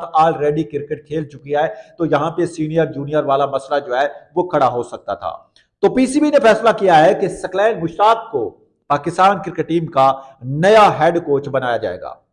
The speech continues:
मोहम्मद रिजवान ने भी यही कहा था कि आप सकलैन मुश्ताक को head coach बना दें। यहाँ पे मजेदार बात यह है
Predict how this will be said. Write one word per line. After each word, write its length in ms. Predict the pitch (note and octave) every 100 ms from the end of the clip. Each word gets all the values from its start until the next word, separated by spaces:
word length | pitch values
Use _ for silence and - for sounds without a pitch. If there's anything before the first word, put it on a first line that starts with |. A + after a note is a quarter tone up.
| -
मोहम्मद 280 | C#3+ D#3+ C#3
रिजवान 440 | C3+ C3+ D#3 F#3
ने 100 | G3
भी 100 | F#3
यही 260 | F3+ F3 F3
कहा 200 | E3+ D#3
था 180 | D#3+ D3+ - - _
कि 60 | E3
आप 140 | D3
सकलैन 380 | - - E3 F3
मुश्ताक 360 | D3+ - C#3+ C#3
को 80 | C#3
head 220 | C3 B2+
coach 200 | C3 B2
बना 240 | A#2+ G2+
दें। 160 | F#2+ E2 _ _ _ -
यहाँ 240 | E3 G3
पे 100 | A#3+
मजेदार 420 | G3 G3+ A#3 A3
बात 300 | G#3+ G3+ G3+ G3+
यह 220 | A#3 D#3
है 200 | D3